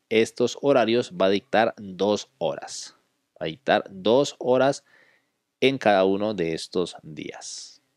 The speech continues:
También puedes crear franjas de horario dentro del mismo lunes. Puede ser en dos horas en la mañana, pero también puedes hacer dos horas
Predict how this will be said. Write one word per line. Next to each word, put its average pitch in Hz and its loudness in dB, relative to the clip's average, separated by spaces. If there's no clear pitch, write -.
También 175 2
puedes 139 4
crear 120 4
franjas 135 -4
de 113 2
horario 117 4
dentro 104 -2
del 92 0
mismo 101 -6
lunes. 95 -2
Puede 98 2
ser 101 0
en 92 -8
dos 104 -2
horas 98 2
en 85 -8
la 139 0
mañana, 123 -2
pero - -2
también 110 -6
puedes 113 2
hacer 98 -2
dos 104 -2
horas 98 2